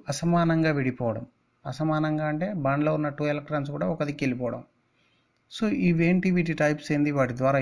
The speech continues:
ఏమొస్తాయి అనేది మనం ఇప్పుడు చూస్తాం. ఇక్కడ చూడండి, మీకు స్క్రీన్లో లెఫ్ట్ సైడ్ homolytic fission ఇచ్చాను, రైట్ సైడ్ heterolytic fission ఇచ్చాను.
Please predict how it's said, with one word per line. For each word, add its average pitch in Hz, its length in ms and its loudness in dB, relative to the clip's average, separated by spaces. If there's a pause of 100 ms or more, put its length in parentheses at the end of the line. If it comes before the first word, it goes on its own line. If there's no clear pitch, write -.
(100)
ఏమొస్తాయి 135 380 -2
అనేది 156 220 -2
మనం 139 140 0
ఇప్పుడు 123 200 -10
చూస్తాం. 147 300 -6 (640)
ఇక్కడ - 240 -6
చూడండి, 180 360 2
మీకు 139 240 -2
స్క్రీన్లో 156 500 0
లెఫ్ట్ 139 260 -4
సైడ్ 170 220 0 (100)
homolytic 139 540 0
fission 131 260 0
ఇచ్చాను, 123 320 -2 (680)
రైట్ 131 300 -2
సైడ్ 139 220 -2
heterolytic 123 600 -4
fission 120 300 -6
ఇచ్చాను. 107 260 -10